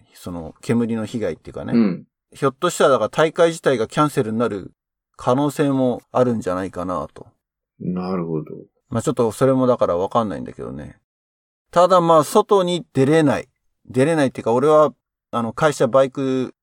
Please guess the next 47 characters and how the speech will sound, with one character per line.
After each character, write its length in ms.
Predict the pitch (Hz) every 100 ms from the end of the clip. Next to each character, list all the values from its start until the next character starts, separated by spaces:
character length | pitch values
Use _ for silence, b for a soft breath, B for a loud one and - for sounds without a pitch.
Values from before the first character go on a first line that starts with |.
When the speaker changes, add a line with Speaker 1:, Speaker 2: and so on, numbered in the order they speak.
| -
Speaker 1:
自 100 | 117
転 160 | 117 135
車 120 | 135
で 100 | 127
通 240 | - 131
勤 360 | 123 127 123 120
し 80 | -
た 100 | 131
り 80 | 110
と 80 |
か 100 | -
し 40 | -
て 80 | 113
る 60 |
ん 20 |
だ 80 | 95
け 60 | 92
ど、 40 |
そ 100 | 92
れ 60 | 135
で 80 | 143
も 140 | 120
や 60 | 98
っ 60 |
ぱ、 200 | - 87 - _ _ _ -
頭 340 | 113 175 160
痛 120 | 127 110
く 80 |
な 80 | 104
っ 40 | 101
て 80 |
く 80 | -
る 80 | 80
ね。 260 | 95 98 _
さ 180 | - 104
す 100 | 104
が 120 | 95
に、 180 | 90 -
そ 160 | -
れ 100 | 92
や 80 | 92
っ 20 |
て 180 | _ 98
る 80 | -
と。 300 | 90 - 98
Speaker 2:
あ、 40 |
そ 520 | 101 104 92 80 -